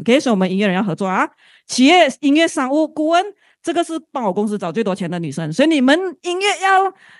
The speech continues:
赚到钱，你们找她。因为我以前是做这个位置的，不过现在我已经退出了，她是担任这个位置了。所以我见识到什么老板，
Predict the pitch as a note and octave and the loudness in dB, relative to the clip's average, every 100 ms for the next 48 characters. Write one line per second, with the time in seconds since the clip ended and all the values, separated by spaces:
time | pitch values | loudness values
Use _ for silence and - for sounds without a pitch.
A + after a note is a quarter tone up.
0 | _ _ - G#4 G#4 G#4 F4+ D#4+ G#4+ D#4 | _ _ 0 2 4 2 4 4 4 2
1 | A3+ A#3 A3+ - F3 G#3+ G3+ C#4+ F#4 F#4+ | 0 0 -4 -10 -6 -4 -2 0 2 2
2 | A#3+ G3 G3 - G#3 A#3 B3 C4 B3 A#3+ | 2 0 -2 -6 -6 -6 -4 -2 -2 -2
3 | A#3 A3 E3+ E3+ A#3+ B3 A#3+ A#3+ G#3 E3 | -2 -4 -10 -6 -4 -2 -2 -2 -4 -4
4 | F3 G#3+ G#3 A#3 F3+ C3 _ _ _ C4 | -8 -6 -4 -4 -6 -8 _ _ _ -2
5 | A#3 B3+ A#3+ G#3 G#3 G#3 G#3+ G3+ G3+ G3 | -2 -2 -4 -4 -2 -2 -2 0 -2 -4
6 | D3 D#3+ E4+ A#3 G3 - F4 F4 E4 D#4 | -10 -2 0 0 -2 -4 -4 -4 -4 -4
7 | D#4+ G3+ G#3+ G#3 B3 G#3+ G#3 | -4 -4 -4 -2 -2 -2 -6